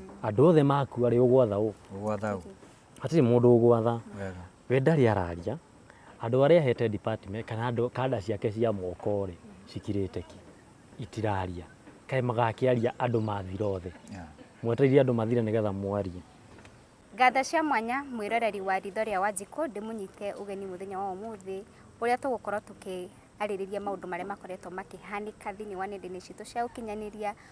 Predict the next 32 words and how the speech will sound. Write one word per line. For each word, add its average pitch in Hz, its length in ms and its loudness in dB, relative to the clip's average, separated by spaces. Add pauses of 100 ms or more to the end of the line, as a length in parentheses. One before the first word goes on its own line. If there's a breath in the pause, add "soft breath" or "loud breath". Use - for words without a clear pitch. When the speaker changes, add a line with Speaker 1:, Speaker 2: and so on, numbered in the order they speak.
(220 soft breath)
Speaker 3:
kuma 214 300 -4
rĩrĩa 196 200 -6
twĩrĩgaine. 190 600 -10
Na 240 100 -6
tondũ 247 240 -6
ndĩna 233 280 -6
aruna 233 280 -6
akwa, 269 180 -8
nĩ 262 120 -10
ngũmahe 190 360 -12
kanya, 190 480 -8
mamũgeithie 214 680 -10 (380 loud breath)
na - 80 -10
mũkĩmenye 214 540 -8
ũrĩa 190 200 -8
makoretwo 185 480 -12
maikaire. 170 680 -14
Karibu. 202 360 -18 (580 soft breath)
Speaker 2:
Asante. 135 540 -4
Ah, 120 300 2
eroreri 143 320 2
aitũ 139 120 -6
kũrĩa 135 200 -4
mũratwĩrorera 110 560 0
gũkuhĩ 110 300 -4
na 113 80 -2
kũraya, 104 300 2
karibu 135 280 -4
sana. 117 400 0
Niĩ 117 300 -4 (220)
njĩtagwo 95 480 -4 (300)
Bamasi. 95 580 -2